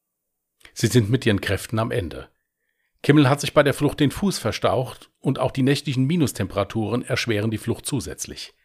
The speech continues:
Kimmel erkennt schnell, diese Flucht ist beendet.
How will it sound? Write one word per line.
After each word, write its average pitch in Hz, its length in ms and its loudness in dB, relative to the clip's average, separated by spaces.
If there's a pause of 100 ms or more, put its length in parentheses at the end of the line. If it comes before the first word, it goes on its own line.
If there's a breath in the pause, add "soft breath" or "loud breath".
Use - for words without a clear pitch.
(1500)
Kimmel 139 280 6
erkennt 123 360 2
schnell, 98 400 2 (380)
diese 117 180 0
Flucht - 320 -6
ist - 160 -14
beendet. 95 540 -4